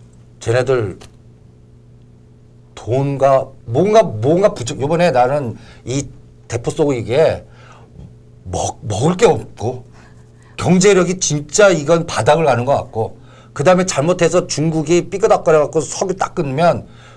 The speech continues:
전에 한번 아, 그 사적에 저 위성, 인공위성으로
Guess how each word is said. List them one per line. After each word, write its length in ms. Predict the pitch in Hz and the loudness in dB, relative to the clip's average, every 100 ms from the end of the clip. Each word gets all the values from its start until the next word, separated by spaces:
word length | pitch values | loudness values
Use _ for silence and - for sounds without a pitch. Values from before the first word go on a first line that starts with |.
| - | -2
전에 220 | 160 190 | 2 4
한번 600 | 202 175 185 175 160 131 - | 4 4 4 6 4 -2 -2
아, 140 | 135 - - | -2 -2 -4
그 200 | 131 120 | 0 2
사적에 360 | 185 170 151 | 0 0 -4
저 360 | - 143 139 131 | 0 2 2 0
위성, 320 | 131 131 165 135 | -4 0 0 0
인공위성으로 840 | 156 160 151 151 139 131 127 117 | 0 0 0 -2 -2 0 -2 -6